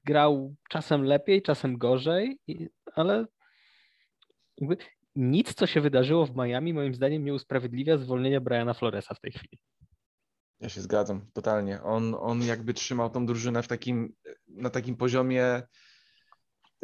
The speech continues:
Speaker 2: kompetentnym, tak? Że, że ty-, tydzień temu mieli siódme miejsce w rozgrywkach.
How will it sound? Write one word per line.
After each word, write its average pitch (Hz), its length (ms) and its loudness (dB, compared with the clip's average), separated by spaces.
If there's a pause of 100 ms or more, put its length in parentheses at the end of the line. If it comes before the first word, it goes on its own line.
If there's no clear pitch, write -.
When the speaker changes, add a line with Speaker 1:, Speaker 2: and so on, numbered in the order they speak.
(300)
Speaker 2:
kompetentnym, 120 760 0
tak? 127 260 0
Że, 120 540 2
że 123 400 2 (280)
ty-, 143 80 -6
tydzień 175 320 2
temu 160 420 2
mieli 160 300 2
siódme 160 300 0
miejsce 143 400 -2
w 165 140 -12
rozgrywkach. 156 640 -4